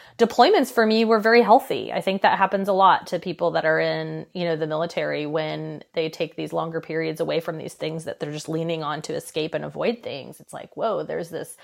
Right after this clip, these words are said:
total, you know, this, this, uh,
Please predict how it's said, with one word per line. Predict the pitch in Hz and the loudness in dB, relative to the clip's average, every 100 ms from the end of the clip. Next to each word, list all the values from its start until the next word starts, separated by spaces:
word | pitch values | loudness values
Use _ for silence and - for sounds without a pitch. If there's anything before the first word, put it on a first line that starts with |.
| - - - | -20 -20 -16
total, | - 208 196 196 190 180 | 0 4 10 12 12 12
you | 214 190 | 6 4
know, | 170 165 | 6 6
this, | 160 180 160 - | 6 2 0 -10
this, | - 185 185 175 - - _ _ | -4 4 4 4 -8 -16 _ _
uh, | 170 - _ - | -10 -10 _ -10